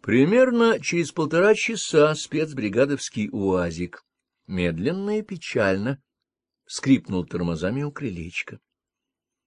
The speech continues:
Повисла выдержанная в лучших театральных традициях пауза, во время которой все гарантированно отвлеклись от дел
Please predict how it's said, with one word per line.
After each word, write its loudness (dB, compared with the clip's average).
Повисла 0
выдержанная 0
в 0
лучших -4
театральных -4
традициях -6
пауза, -4
во 2
время 0
которой -4
все -6
гарантированно 0
отвлеклись -6
от -6
дел -4